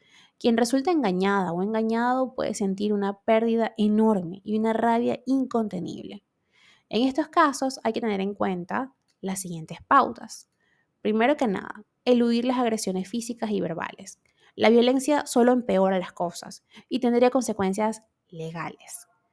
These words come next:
Responder de esta forma nunca resuelve los problemas y tampoco sana el dolor emocional. Busca acompañamiento profesional.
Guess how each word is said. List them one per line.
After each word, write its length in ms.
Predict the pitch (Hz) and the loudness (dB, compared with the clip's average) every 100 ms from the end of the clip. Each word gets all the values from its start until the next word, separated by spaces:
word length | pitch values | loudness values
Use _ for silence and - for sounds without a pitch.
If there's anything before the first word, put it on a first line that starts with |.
| _ _ _ - | _ _ _ -6
Responder 720 | 226 226 226 214 208 262 254 | -4 0 0 0 2 2 2
de 60 | 185 | -2
esta 220 | - 170 | -8 -12
forma 480 | - 208 185 180 - | 0 2 2 -2 -2
nunca 340 | 226 262 294 | 0 0 2
resuelve 460 | 294 285 220 196 226 | 0 0 -2 0 -2
los 120 | 220 | -4
problemas 680 | - 165 190 277 190 - - _ - _ | -8 -4 0 0 -2 -12 -20 _ -20 _
y 120 | 254 | 0
tampoco 600 | 254 247 233 320 320 349 | 2 0 2 0 2 0
sana 360 | - - 285 320 | 0 -2 0 0
el 80 | 233 | 0
dolor 220 | 180 175 | -4 -6
emocional. 500 | 160 - - - - _ _ _ _ _ - - - _ | -8 -10 -14 -18 -20 _ _ _ _ _ -20 -20 -20 _
Busca 340 | 202 269 277 359 | 0 2 4 2
acompañamiento 680 | 240 220 202 180 185 190 226 | 2 0 -2 -2 -2 -2 -4
profesional. 640 | 190 165 - 180 - | -6 -8 -10 -10 -12